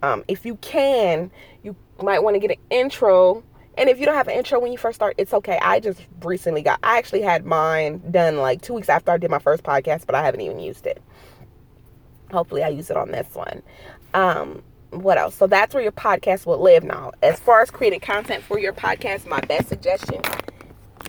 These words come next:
is you wanna make sure that you have enough content about a couple of weeks out, because what will happen when you start podcasting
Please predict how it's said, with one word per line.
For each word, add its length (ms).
is 480
you 120
wanna 300
make 200
sure 300
that 240
you 160
have 380
enough 380
content 600
about 480
a 80
couple 540
of 400
weeks 520
out, 380
because 520
what 220
will 120
happen 480
when 260
you 100
start 300
podcasting 720